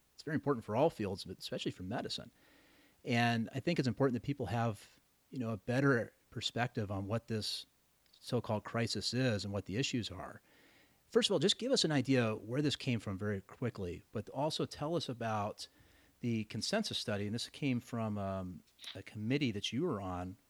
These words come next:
with, I think, about fifteen other researchers, scientists, engineers through the National Academies of Science. Um, you know, just tell us, first of all, what this crisis is, and then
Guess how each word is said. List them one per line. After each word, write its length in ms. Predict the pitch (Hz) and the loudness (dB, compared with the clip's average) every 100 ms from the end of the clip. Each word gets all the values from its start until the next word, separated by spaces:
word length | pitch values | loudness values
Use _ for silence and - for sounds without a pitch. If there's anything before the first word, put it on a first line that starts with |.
| _ | _
with, 120 | 110 - | -16 -12
I 40 | |
think, 140 | 135 | -10
about 180 | 107 90 | -8 -8
fifteen 400 | 156 - - 127 | -8 -8 -6 -4
other 400 | 107 107 107 104 - - | -2 -2 -4 -6 -8 -8
researchers, 540 | 117 - 104 - 101 | -6 -6 -6 -8 -8
scientists, 480 | 92 101 101 104 - | -6 -6 -8 -8 -6
engineers 800 | 104 98 98 110 104 90 90 - _ _ _ _ _ _ | -6 -6 -4 0 0 0 -6 -14 _ _ _ _ _ _
through 160 | 113 107 | -4 -2
the 300 | 107 104 101 | 0 0 0
National 280 | 110 - 98 | 0 -2 -2
Academies 400 | 110 104 101 92 | 0 0 -2 -6
of 60 | |
Science. 560 | - 117 117 - - - - | -4 0 -2 -2 -8 -12 -10
Um, 300 | 98 95 98 - _ - | -10 -8 -12 -18 _ -4
you 80 | 139 | -2
know, 60 | |
just 140 | 120 - | -2 2
tell 140 | 190 | 2
us, 140 | - - - | 2 -6 -6
first 200 | 151 135 | -4 -2
of 40 | |
all, 80 | 110 | -2
what 120 | 127 | -2
this 100 | - | -4
crisis 400 | - 123 - - | -2 -2 -2 -6
is, 240 | 104 98 | -6 -6
and 120 | 101 98 | -8 -6
then 520 | 98 98 95 80 | -6 -6 -10 -12